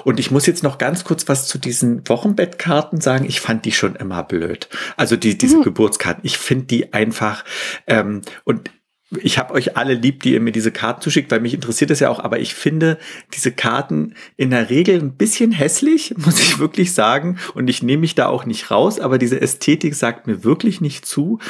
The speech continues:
Speaker 1: und auch, obwohl ich drei Kinder bekommen habe, also natürlich nicht, weil ich hab die ja nicht selber bekommen, aber ich war auch wirklich anwesend und so und trotzdem interessiert mich das nicht, äh, ob das, äh, wie, wie, wie viel Gramm das sind. Ich find das auch komisch, dieses Zahlen rumschicken.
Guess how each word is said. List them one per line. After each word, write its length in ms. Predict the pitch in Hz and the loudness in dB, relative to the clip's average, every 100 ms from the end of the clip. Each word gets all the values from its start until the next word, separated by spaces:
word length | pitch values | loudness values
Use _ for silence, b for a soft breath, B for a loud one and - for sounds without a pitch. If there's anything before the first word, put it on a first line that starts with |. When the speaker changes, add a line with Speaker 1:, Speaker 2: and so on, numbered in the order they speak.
| B B B | B B B
Speaker 1:
und 220 | 120 120 | -2 0
auch, 240 | 123 143 - | 2 2 0
obwohl 380 | 127 - 127 | -4 0 0
ich 240 | 131 - - | 0 -6 -4
drei 280 | 110 107 180 | -2 0 0
Kinder 520 | - 139 127 123 120 B B - | 0 2 2 2 -2 B B -2
bekommen 600 | 123 - 120 143 165 139 | -2 0 -2 0 0 2
habe, 240 | 143 - | 2 2
also 400 | 110 98 87 - | 0 -2 -4 -4
natürlich 500 | 101 - 101 87 - | -6 -2 0 -2 -2
nicht, 300 | 98 131 - | 0 0 0
weil 160 | 92 87 | 0 0
ich 140 | - | -2
hab 120 | - | -4
die 80 | - | 0
ja 60 | 90 | 0
nicht 180 | 92 - | 0 0
selber 280 | 107 139 | 2 4
bekommen, 340 | 110 110 107 101 | 2 0 -2 0
aber 160 | 98 | 0
ich 180 | 104 - | -2 -2
war 140 | 107 110 | -2 -2
auch 180 | - | -6
wirklich 380 | 107 - - - | -10 -14 -18 -6
anwesend 720 | 104 127 127 123 117 123 117 | -4 -2 2 4 4 0 -4
und 260 | - 110 113 | -4 -4 -2
so 260 | 113 123 120 B B | 2 2 0 B B
und 200 | - 117 | -6 -6
trotzdem 440 | - 127 117 147 - | -2 -2 2 2 2
interessiert 540 | 113 - 107 - - | -2 -2 -2 -2 -2
mich 100 | 110 | -4
das 220 | - - | -4 -6
nicht, 200 | 98 - | -6 -6
äh, 300 | - - 117 - | -6 0 0 0
ob 160 | - - | -2 -2
das, 180 | 98 | -2
äh, 240 | 120 113 92 | 0 -2 -2
wie, 180 | - 110 | -2 -2
wie, 220 | 117 110 | -2 -2
wie 100 | 120 | -2
viel 200 | 117 120 | 0 0
Gramm 280 | 110 110 113 | 0 -4 0
das 160 | 139 135 | 0 2
sind. 140 | 131 | -2
Ich 120 | 131 | -2
find 160 | - 123 | -4 0
das 120 | 117 | 0
auch 240 | - - - | -2 -6 -10
komisch, 580 | - 139 175 214 - | 0 2 4 2 0
dieses 460 | 127 110 120 - - | -2 -2 -2 -4 -2
Zahlen 420 | - - 107 123 | -4 0 0 0
rumschicken. 680 | 107 98 - 113 - 175 | -2 -2 0 -2 0 -2